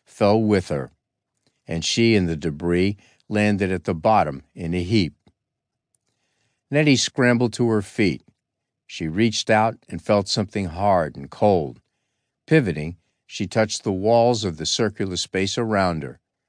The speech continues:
Another bolt of lightning lit her surroundings and confirmed what she'd already figured out in the dark. She was in a pit, the walls of which were slick with mud on account of the rain,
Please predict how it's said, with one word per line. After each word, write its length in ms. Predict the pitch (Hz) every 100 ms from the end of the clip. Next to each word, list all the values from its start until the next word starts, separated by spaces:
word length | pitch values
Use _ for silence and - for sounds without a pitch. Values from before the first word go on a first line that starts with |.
| _ _ _
Another 380 | - 113 110 101
bolt 340 | 85 101 95 107
of 140 | 92
lightning 480 | 123 110 92 85 82
lit 180 | 90 90
her 100 | 95
surroundings 800 | - 101 101 101 107 110 107 - _ _
and 120 | 113
confirmed 640 | 104 113 110 151 127 82 73
what 180 | 82 -
she'd 220 | 98 85
already 500 | - 98 92 78 78
figured 440 | - 101 82 82
out 260 | 92 87 73
in 100 | 76
the 100 | 71
dark. 500 | 101 98 76 65 _ _ _ _ _ _
She 180 | - 92
was 240 | 80 73 80
in 140 | 87
a 80 | 101
pit, 400 | - 135 82 - _ _ _ _ _ _
the 100 | -
walls 400 | 78 98 113 104
of 160 | 90 73
which 340 | 82 87 -
were 120 | 80
slick 480 | 76 - 131 127 -
with 180 | 117 85
mud 480 | 98 107 87 69 - _ -
on 120 | 82
account 320 | 82 95 90
of 60 | 71
the 100 | 73
rain, 480 | 82 92 82 64